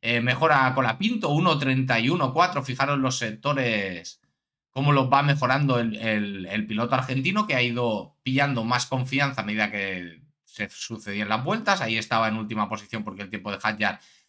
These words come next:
no contaba, pero obviamente estaba un neumático duro, había dado muchas vueltas, el primer stint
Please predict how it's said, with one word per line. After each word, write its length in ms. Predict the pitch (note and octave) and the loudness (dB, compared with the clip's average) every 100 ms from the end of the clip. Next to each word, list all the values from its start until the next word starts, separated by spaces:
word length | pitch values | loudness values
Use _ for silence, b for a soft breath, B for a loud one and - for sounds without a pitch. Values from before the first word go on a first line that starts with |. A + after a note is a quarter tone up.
| _ | _
no 360 | - C#3 C3+ C3+ | -2 2 4 4
contaba, 600 | A#2+ C3 C3 G3 G3+ A3+ | 2 2 4 4 4 2
pero 160 | D#3 A#2 | -2 -4
obviamente 400 | A2 A#2 A#2 B2 | -2 -2 -2 -4
estaba 240 | A#2+ G2+ | -4 -4
un 80 | F#2+ | -6
neumático 440 | F#2 F2 - G2+ | -8 -10 -10 -6
duro, 340 | A#2+ D#3+ D3+ C#3+ | -2 2 4 4
había 260 | A#2+ G#2+ | 2 -2
dado 140 | G2 F#2+ | -4 -6
muchas 300 | G2 A2+ A#2 | -4 -4 -2
vueltas, 600 | D3 C3+ C#3+ C#3+ C#3+ _ _ | -4 0 2 2 -2 _ _
el 160 | - G#2+ | -6 -4
primer 320 | A2+ G#2 G2 G2 | -4 -4 -4 -6
stint 560 | - G#2+ G#2+ G2 F#2 | -2 2 2 0 -6